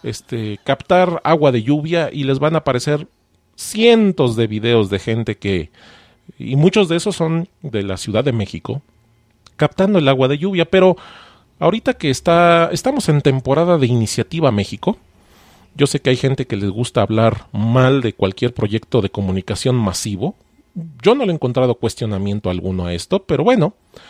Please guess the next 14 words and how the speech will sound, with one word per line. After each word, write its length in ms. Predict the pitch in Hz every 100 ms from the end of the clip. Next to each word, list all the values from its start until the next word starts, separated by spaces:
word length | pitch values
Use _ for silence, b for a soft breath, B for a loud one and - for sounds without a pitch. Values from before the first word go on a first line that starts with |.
| B B B B B _ _ -
me 140 | 180
llamó 180 | 220 254
la 60 | 269
atención 540 | 208 202 226 233 226
un 160 | - 202
proyecto 520 | 180 151 156 - 165
que 80 | 131
se 140 | - 107
llama 640 | 117 117 127 131 131 127 _ _ _ _ _ _
Islas 440 | 170 160 160 143 127
Urbanas. 800 | 113 123 202 123 85 - - _
Entonces, 760 | - 131 175 180 202 180 - -
el 120 | 123
muchacho 580 | 135 - 165 - 180